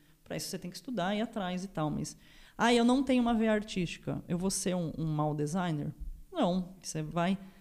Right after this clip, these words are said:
você afirmando isso, você só tá limitando a sua capacidade de aprender mais sobre arte, criatividade, criação, e não es-, é,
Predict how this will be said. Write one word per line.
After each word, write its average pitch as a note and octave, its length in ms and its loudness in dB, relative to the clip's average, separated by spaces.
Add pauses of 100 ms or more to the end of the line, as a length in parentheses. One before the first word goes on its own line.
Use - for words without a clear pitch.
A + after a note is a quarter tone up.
(720)
você G3 300 2
afirmando A#3 580 4
isso, G#3 480 0
você F#3 320 -2
só G3+ 220 -2
tá B3+ 680 0
limitando A#3 600 4
a C#4 60 2
sua C4+ 160 -2
capacidade A#3+ 720 0
de A3+ 220 0
aprender G#3 580 2
mais A#3+ 320 2
sobre G3 320 -2
arte, F#3+ 500 -2
criatividade, E3 840 -2
criação, E3 760 -2 (840)
e F3 840 -4
não G#3+ 300 2 (300)
es-, - 260 0
é, C#3+ 180 -2